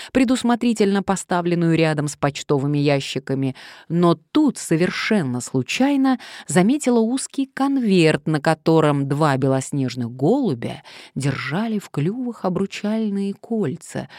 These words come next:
Под ними змеилась яркая надпись «Приглашение».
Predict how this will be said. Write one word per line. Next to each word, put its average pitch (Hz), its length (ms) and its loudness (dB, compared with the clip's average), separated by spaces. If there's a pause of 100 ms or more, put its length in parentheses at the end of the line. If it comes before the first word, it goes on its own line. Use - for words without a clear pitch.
(160)
Под 123 220 -8
ними 226 420 -2
змеилась 160 680 -6
яркая 127 540 -6
надпись 170 600 -4 (280)
«Приглашение». 131 1200 -6